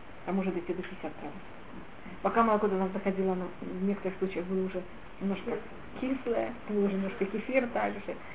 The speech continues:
Но когда была маленькая, мама хотела, чтобы, не знаю, сейчас здесь в Израиле люди не настолько осторожны. Ну, когда я была маленькая, старались, чтобы каждый день ребёнок выпил стакан молока.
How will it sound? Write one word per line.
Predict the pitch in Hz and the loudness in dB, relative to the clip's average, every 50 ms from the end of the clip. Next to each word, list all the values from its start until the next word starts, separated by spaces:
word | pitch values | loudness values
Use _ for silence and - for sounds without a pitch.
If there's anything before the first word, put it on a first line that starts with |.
| - - - | -10 -4 0
Но | 208 202 | 2 2
когда | 208 202 202 202 | 4 4 4 6
была | 196 202 190 | 6 6 6
маленькая, | 185 196 208 208 202 196 190 185 | 6 6 6 6 6 4 4 4
мама | 185 190 202 196 | 4 4 4 4
хотела, | - 202 - 202 196 185 | 2 0 0 2 0 0
чтобы, | - 190 175 - - - - - - | 0 -2 -4 -6 -6 -10 -10 -8 -4
не | 190 185 175 - | -4 -4 -2 -2
знаю, | 190 185 185 - | -2 -4 -2 -2
сейчас | - 214 208 - - - - 175 170 | -4 -4 -6 -6 -10 -10 -10 -6 -2
здесь | 190 202 196 | 0 2 2
в | 185 | 4
Израиле | 185 214 240 247 233 202 185 185 185 | 4 6 4 6 6 4 2 0 0
люди | 196 196 202 | -2 0 2
не | 196 196 185 | 2 2 2
настолько | 185 185 - 196 - 190 | 2 0 -2 -4 -2 -2
осторожны. | 185 - - 196 180 165 - - - 320 320 330 349 349 349 330 - - - - | -2 -2 0 0 0 0 -2 0 0 0 2 2 2 2 2 0 -2 -4 -2 0
Ну, | 190 196 185 165 160 - - - - - - - | 2 2 2 0 -4 -8 -10 -10 -10 -10 -6 -4
когда | 175 175 202 202 | 0 4 4 4
я | |
была | 220 247 262 | 4 4 4
маленькая, | 269 277 277 269 269 240 | 4 6 4 4 2 0
старались, | - - 202 220 226 226 220 | 0 2 2 2 2 0 0
чтобы | - 202 - | -2 -4 -2
каждый | - 214 214 208 202 196 190 | 0 0 0 2 0 0 0
день | 185 208 220 208 | 0 0 2 2
ребёнок | 190 190 208 208 202 196 | 0 2 2 0 0 0
выпил | 202 196 196 196 | -2 -4 -4 -6
стакан | - - - 196 196 196 | -6 -6 -4 -2 -2 -2
молока. | 202 208 202 214 | -2 -2 -4 -6